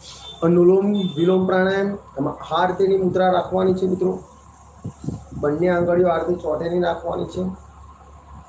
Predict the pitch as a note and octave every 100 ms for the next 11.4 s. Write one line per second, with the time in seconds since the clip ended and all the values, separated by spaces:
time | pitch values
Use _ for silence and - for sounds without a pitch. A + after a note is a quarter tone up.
0 | - - - - D#3 F3+ - F3 - -
1 | - - - - - - - - - -
2 | - F#3+ F#3 F#3+ F3+ F#3 - F#3+ G3 G3
3 | - - D#3 D#3 E3+ F3 - - - -
4 | - - - - - - - E3+ E3+ F3
5 | F3+ F3+ F#3+ F#3+ G3+ F3+ - - - -
6 | - - - - - - - - - -
7 | - - - - - - - - - -
8 | - - - - - - - - - -
9 | - - - - - - - - - -
10 | - - - - - D#3 F3 F#3+ F#3 F#3+
11 | F#3+ F#3 F#3